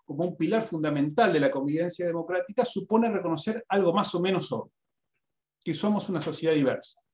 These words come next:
con miradas distintas sobre muchos problemas morales e instrumentales. Y ahí aparece el carácter preferido de la libertad de expresión. Se trata de un insumo insus-, insustituible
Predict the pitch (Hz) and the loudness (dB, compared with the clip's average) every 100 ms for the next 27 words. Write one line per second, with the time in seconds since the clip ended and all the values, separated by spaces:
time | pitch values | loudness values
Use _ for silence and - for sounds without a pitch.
0 | _ - 127 127 123 123 - 277 302 277 | _ -14 -10 -6 -6 -8 4 6 6 6
1 | 269 262 160 156 165 156 147 156 160 143 | 2 0 -2 -2 -4 -8 -8 -4 -4 -2
2 | 151 214 233 160 147 - 131 127 113 - | 0 2 0 -2 -6 -6 -6 -4 -6 -10
3 | - _ - _ _ _ _ _ _ _ | -18 _ -20 _ _ _ _ _ _ _
4 | _ - - - - - 269 349 370 240 | _ -20 -20 -20 -20 -2 4 4 6 4
5 | 302 - 180 214 220 202 - 151 254 370 | 2 0 -2 0 0 -4 -6 -4 -4 -2
6 | 240 143 127 131 127 - 127 - 123 - | -2 -2 -4 -8 -10 -10 -14 -12 -14 -14
7 | 117 - 196 349 330 302 - _ _ _ | -12 -6 -2 -2 -2 -4 -6 _ _ _
8 | - 233 240 294 294 285 - 208 - 208 | 2 4 4 4 4 2 2 0 0 -2
9 | - _ _ - 220 - 226 - - 247 | -4 _ _ -2 0 2 -2 -2 -4 -4
10 | 240 294 349 190 127 - - | 2 6 8 8 4 -4 -10